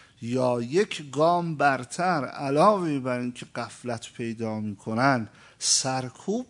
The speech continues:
می‌کنند منویات فطری را،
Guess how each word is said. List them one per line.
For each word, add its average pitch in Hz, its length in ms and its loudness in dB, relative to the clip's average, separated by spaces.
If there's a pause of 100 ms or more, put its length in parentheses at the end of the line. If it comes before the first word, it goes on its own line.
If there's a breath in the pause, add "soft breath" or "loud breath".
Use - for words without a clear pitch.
می‌کنند 113 600 -6
منویات 107 840 -6
فطری 107 640 -10
را، 143 380 0